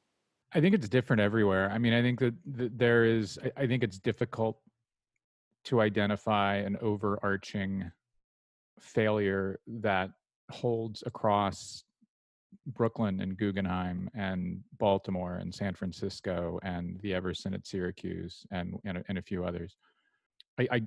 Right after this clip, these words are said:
I do think that some museums are taking advantage of the pandemic to do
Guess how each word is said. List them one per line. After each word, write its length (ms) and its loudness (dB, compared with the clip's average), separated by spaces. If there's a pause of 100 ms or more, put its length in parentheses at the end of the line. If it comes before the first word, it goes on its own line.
I 60 2
do 340 2
think 480 0
that 420 0 (1400)
some 260 2
museums 720 0
are 160 0
taking 420 -2
advantage 560 -2
of 140 -6
the 80 -4
pandemic 600 -2 (1000)
to 120 -2
do 720 2